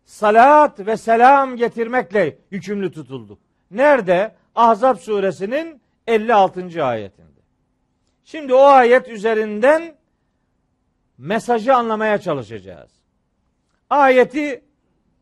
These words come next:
hatırlatayım. Estağfirullah. İnnallâhe ve melâiketehu yusallûne alen nebiyyi.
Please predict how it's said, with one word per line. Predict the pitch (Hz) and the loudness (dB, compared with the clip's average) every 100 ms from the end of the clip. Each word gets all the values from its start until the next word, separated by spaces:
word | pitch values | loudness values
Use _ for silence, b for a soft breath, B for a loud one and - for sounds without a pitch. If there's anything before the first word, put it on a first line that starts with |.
| _ | _
hatırlatayım. | - - 247 233 - 196 113 - _ _ _ _ _ _ _ _ _ _ _ _ _ _ _ _ - | -10 -4 -2 0 0 -4 -6 -16 _ _ _ _ _ _ _ _ _ _ _ _ _ _ _ _ -12
Estağfirullah. | 170 247 220 160 113 90 _ _ _ - | -4 -4 -2 -6 -12 -18 _ _ _ -14
İnnallâhe | 269 294 262 247 240 262 240 165 113 - _ _ | -12 -6 -2 -2 0 2 2 0 -4 -10 _ _
ve | 151 226 | -10 -8
melâiketehu | 240 247 247 240 277 254 214 208 196 233 277 277 _ _ _ 170 | -4 -2 0 0 -2 -6 -4 -2 -2 -2 -6 -12 _ _ _ -16
yusallûne | 214 240 240 226 226 285 269 277 | -12 -6 -6 -4 -6 -4 -4 -4
alen | 269 226 240 247 240 | -4 -2 -2 -4 -2
nebiyyi. | 240 285 254 131 107 | -2 -2 -6 -8 -14